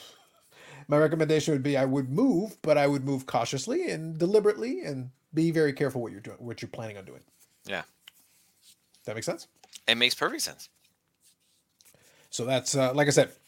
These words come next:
Speaker 1: history has taught us this. This has happened a bunch of different times. And it will happen again. If you live long enough, you'll see it a couple more times, so. Do what you must.
Speaker 2: Exactly. Well, that
Speaker 1: Do what
Speaker 2: too,
Speaker 1: you must.
Speaker 2: right? Like, it,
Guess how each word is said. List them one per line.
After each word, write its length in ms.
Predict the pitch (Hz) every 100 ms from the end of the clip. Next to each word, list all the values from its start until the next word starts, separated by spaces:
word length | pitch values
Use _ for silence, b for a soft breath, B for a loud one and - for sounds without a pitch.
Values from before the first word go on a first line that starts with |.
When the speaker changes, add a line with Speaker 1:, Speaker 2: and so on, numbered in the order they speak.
| _ - _
Speaker 1:
history 300 | - 190 254
has 120 | 214
taught 200 | - 214
us 100 | 233
this. 260 | - 127 - _ -
This 240 | 110 113 -
has 180 | 120 -
happened 360 | 131 135 147
a 60 | 127
bunch 340 | - 151 143
of 60 | 151
different 240 | 151 147
times. 320 | 175 156 135 - b b b b
And 120 | 262
it 60 | 277
will 80 | 220
happen 180 | 190
again. 260 | 165 190 165 - _ _ _ _ _ _ _ _ _
If 60 | -
you 60 |
live 140 | 135 214
long 220 | 262 240
enough, 160 | 180 165
you'll 80 | 139
see 140 | 185
it 60 | 175
a 40 |
couple 160 | 185 175
more 140 | 175
times, 240 | 131 113
so. 200 | - 107 107 _ _ _ _ _ _ _ _ _ _ _ _ _ _ _ _ - _ _ -
Do 140 | 110
what 120 | 165
you 40 | 110
must. 200 | 107 -
Speaker 2:
Exactly. 120 | 78 -
Well, 120 | 139
that 180 | 135 143
Speaker 1:
Do 60 | 135
what 60 |
Speaker 2:
too, 40 | -
Speaker 1:
you 60 | 80
must. 100 | 82
Speaker 2:
right? 120 | 120
Like, 180 | 101
it, 60 | 95